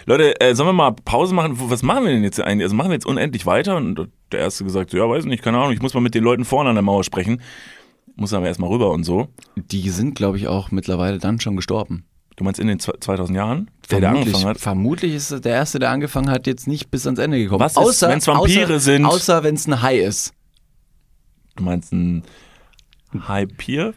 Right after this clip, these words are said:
Speaker 1: Wie war der Name? Vamp-
Speaker 2: Vamp Shark.
Speaker 1: Vamp Shark, ich muss mir aufschreiben, das geht ja auf jeden Fall weg. Du meinst also, die chinesische Mauer wurde von Vamp Sharks gebaut?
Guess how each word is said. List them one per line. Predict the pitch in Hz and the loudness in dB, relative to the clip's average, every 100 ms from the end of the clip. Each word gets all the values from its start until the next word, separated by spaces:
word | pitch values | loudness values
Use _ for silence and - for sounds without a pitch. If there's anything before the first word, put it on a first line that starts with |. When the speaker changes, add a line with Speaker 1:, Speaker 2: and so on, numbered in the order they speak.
| - | -6
Speaker 1:
Wie | 107 | -2
war | 110 | 0
der | 113 | 0
Name? | 113 113 139 170 - - - 85 | 0 0 -2 -6 -16 -20 -16 -6
Vamp- | 95 104 | -2 0
Speaker 2:
Vamp | 123 127 | 2 2
Shark. | - 101 90 98 160 | 2 0 -2 -4 -4
Speaker 1:
Vamp | 156 120 | -6 -6
Shark, | - - 95 | -6 -6 -6
ich | 98 | -4
muss | 98 - | -4 -2
mir | 80 | -2
aufschreiben, | 95 95 - 90 92 | -4 -6 -6 -4 -4
das | 87 | -8
geht | - 90 | -8 -6
ja | 85 | -4
auf | 85 | -4
jeden | 87 | -6
Fall | 87 85 | -4 -6
weg. | 85 - - - - _ _ _ _ _ | -6 -8 -20 -20 -20 _ _ _ _ _
Du | 113 131 | -4 0
meinst | 151 170 | 2 2
also, | 147 127 | 2 2
die | 110 123 | 0 -2
chinesische | - 139 165 175 - 151 | 0 2 2 2 2 4
Mauer | 143 120 101 | 4 4 4
wurde | 123 - | 0 -2
von | 127 120 | -2 0
Vamp | 151 170 | 0 0
Sharks | - - 90 90 - | -2 0 0 0 -2
gebaut? | 113 185 - - - - | -2 -2 -4 -10 -10 -10